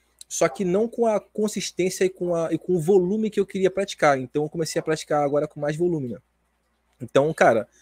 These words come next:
academia <clears throat> tô começando a fazer amizade com uma, com uma rapaziada, trocando ideia com mais meninas de academia.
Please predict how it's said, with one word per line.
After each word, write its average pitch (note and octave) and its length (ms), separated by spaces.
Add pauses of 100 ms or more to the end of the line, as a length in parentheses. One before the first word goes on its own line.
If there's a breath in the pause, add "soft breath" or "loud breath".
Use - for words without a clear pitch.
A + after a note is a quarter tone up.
(400 soft breath)
academia D#3 680 (100)
<clears throat> C3+ 420 (300)
tô - 140
começando F3 320
a F#3 60
fazer E3+ 240
amizade F3 340
com G3 80
uma, G#3+ 80
com E3 120
uma F3 100
rapaziada, E3+ 680 (680)
trocando F3 300
ideia D#3+ 180
com E3+ 140
mais D#3+ 260
meninas G3 300
de F#3+ 60
academia. E3+ 540